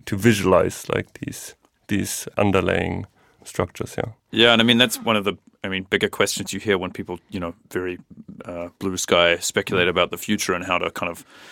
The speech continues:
Speaker 2: design for the future, right, is what it, what is included in economies and what is not included in economies, and what, I think there's a technical term for that, which I'm now forgetting,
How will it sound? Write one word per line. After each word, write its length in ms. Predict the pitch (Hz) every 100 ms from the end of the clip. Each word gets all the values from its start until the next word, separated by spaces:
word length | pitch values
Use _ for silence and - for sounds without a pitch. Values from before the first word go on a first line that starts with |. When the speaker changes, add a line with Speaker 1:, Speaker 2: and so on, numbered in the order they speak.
| -
Speaker 2:
design 420 | - 98 98 104 107
for 180 | -
the 120 | 87 -
future, 440 | 92 85 90 85 90
right, 240 | 92 90
is 160 | 92 87
what 280 | 90 87 -
it, 120 | 104 -
what 160 | 101 92
is 140 | 87
included 480 | 87 80 156 160 147
in 120 | 123
economies 440 | 117 113 110 107 101
and 100 | 87
what 140 | 90
is 100 | -
not 220 | 107 120
included 320 | 113 107 113
in 100 | 101
economies, 460 | 101 98 98 95 95
and 100 | 87
what, 140 | 92 - 92 92
I 80 | 92
think 160 | 104
there's 160 | - 92
a 40 |
technical 380 | 80 107 104 -
term 200 | - 117
for 80 | 110
that, 140 | 110 87
which 120 | -
I'm 120 | 98
now 100 | 95
forgetting, 480 | 92 101 104 107